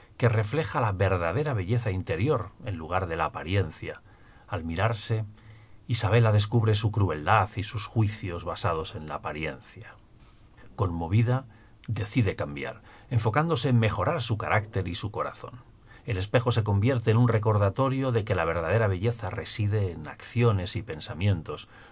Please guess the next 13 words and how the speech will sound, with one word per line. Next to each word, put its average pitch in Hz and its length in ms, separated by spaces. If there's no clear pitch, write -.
no 151 160
en 143 80
la 101 60
apariencia. - 760
Isabela 104 520
transforma 104 640
su 95 160
arrogancia 113 600
en 104 100
amabilidad 85 640
y - 80
compasión, 76 680
descubriendo 135 840